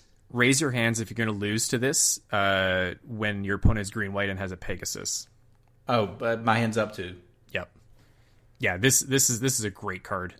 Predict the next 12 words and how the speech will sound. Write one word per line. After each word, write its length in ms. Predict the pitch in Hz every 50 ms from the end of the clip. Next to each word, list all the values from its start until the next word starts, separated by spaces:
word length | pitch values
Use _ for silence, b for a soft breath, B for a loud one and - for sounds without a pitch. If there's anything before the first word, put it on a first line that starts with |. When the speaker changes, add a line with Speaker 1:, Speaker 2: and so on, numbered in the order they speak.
| -
Speaker 1:
Um, 360 | - 98 98 95 95 95 90 - b b b b b b b _ _ _ - -
I'm 200 | 120 120 113 107
so 260 | - - - 127 110
happy 220 | 110 107 101 107 101
that 60 | 104
it's 140 | 104 - -
instant 260 | 123 117 - - 120
instead 220 | 120 110 - 123 113
of 80 | 104
sorcery. 440 | - - 110 113 117 - - 151 143
Like, 140 | - 147 -
sorcery, 540 | - - 135 131 - 180 180 170 143 127